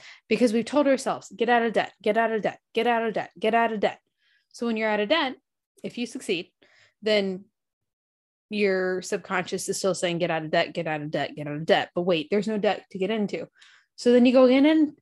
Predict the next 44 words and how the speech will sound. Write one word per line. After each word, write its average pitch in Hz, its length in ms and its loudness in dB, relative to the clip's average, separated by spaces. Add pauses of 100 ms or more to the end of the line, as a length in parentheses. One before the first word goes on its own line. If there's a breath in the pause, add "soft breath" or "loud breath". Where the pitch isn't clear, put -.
into 311 440 4
debt 156 360 -2
again, 180 460 -4 (160)
just 180 240 0
so 196 60 -2
you 180 220 0
can 170 360 -6 (100)
try 175 180 -2
and 160 120 -4
focus 170 260 -2
on 180 100 -4
get 165 120 -2
out 147 160 -4
of 151 100 -10
debt, 214 280 4
because 202 260 -4
that's 190 320 -2
what 214 160 -8
you've 214 160 -4
programmed 170 440 0
your 180 60 -10
subconscious - 640 -6
to 247 140 0
do. 339 220 6 (1300 loud breath)
So, 294 440 6 (280 loud breath)
like, 311 220 2
what 320 180 0
the 311 80 0
heck 302 300 -4
do 277 100 0
we 269 140 2
do 269 180 2
now? 285 460 -4 (280)
Kind 285 200 2
of 277 80 -2
feels 240 180 2
like 226 140 -2
we're 233 100 -4
setting 208 300 0
ourselves 196 400 -2
up 170 160 -4
for 202 140 -10
failure. 269 440 4 (1200)
Well, 240 400 2